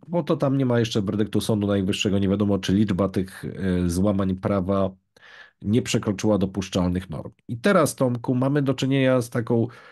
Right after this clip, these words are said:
e, sytuacją, w której, e, Duda, żeby się lepiej poczuć, rozpuszcza, e, informacje, e,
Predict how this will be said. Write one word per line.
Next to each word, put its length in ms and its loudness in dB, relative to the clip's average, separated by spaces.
e, 200 -2
sytuacją, 640 0
w 100 -6
której, 600 2
e, 440 2
Duda, 300 2
żeby 200 0
się 100 0
lepiej 280 2
poczuć, 580 -2
rozpuszcza, 920 0
e, 720 2
informacje, 1000 0
e, 400 0